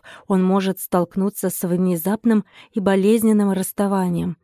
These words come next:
которое переворачивает все с ног на голову. Это может быть конец значимых, казалось бы, нерушимых отношений,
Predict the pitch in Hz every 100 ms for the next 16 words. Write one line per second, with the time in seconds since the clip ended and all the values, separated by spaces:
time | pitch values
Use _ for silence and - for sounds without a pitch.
0 | _ _ - 262 262 254 254 233 226 262
1 | 294 277 254 240 - 220 202 - 202 202
2 | 285 220 185 170 165 160 160 - - -
3 | 202 185 170 175 170 165 165 - 180 180
4 | 208 233 180 165 175 208 208 185 - 180
5 | 170 175 165 165 170 170 170 170 214 196
6 | 185 - 170 - 190 202 220